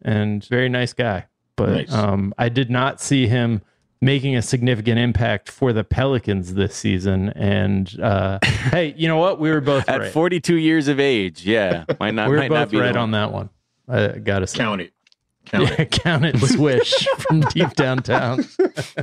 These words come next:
Speaker 2: But, but Miles, I got you. Raj Chapalu, uh, you know, shout out to him of S B Nation.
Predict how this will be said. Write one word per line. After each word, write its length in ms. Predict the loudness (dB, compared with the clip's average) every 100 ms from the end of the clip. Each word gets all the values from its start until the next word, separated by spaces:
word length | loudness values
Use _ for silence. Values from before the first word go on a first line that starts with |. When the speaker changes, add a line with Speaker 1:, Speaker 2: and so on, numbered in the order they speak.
| -8 -12 -8 0
Speaker 2:
But, 200 | 0 0 -2 -4 0
but 140 | 0 2
Miles, 260 | 2 2
I 80 | 2
got 260 | 2 0 0
you. 180 | -2 0
Raj 340 | 2 2 -2
Chapalu, 720 | -2 0 2 2 2 0 0
uh, 220 | 0 2 2
you 140 | 0
know, 40 |
shout 200 | 2 2
out 100 | 2
to 60 | 0
him 160 | 0 2
of 180 | 0
S 160 | 0 -2
B 120 | -2
Nation. 520 | 2 2 2 0 0